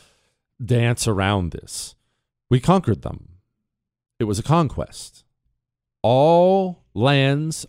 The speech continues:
on the planet are conquered lands. We got here. They had the land.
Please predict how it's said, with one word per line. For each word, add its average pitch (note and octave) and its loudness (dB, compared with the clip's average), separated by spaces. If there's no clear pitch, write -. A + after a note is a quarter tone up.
on G#2+ 0
the D3 0
planet B2 -4
are G#2 2
conquered C#3 0
lands. B2+ -2
We C3 0
got F#3+ 2
here. B2+ -2
They C#3+ 4
had F3 2
the D3 0
land. F#2 -4